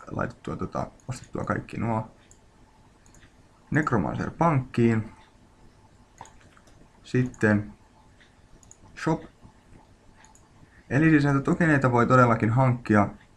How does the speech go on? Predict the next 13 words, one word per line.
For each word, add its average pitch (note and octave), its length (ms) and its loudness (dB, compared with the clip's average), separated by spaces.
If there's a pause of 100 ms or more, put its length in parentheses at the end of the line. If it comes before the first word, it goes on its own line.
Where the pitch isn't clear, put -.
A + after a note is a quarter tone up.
(260)
joko A#2+ 260 0
tappamalla G2+ 480 -2
Blood B2+ 420 2
Titania G#2+ 600 0
tai E2+ 260 -2 (320)
Ultra A2+ 360 -2
Blood F2+ 360 -4
Titania. C2+ 420 -6 (1000)
Ja G#2+ 120 2
tai B2 220 4
sitten A2 280 0
tekemällä A2 360 0
tota G2 360 -4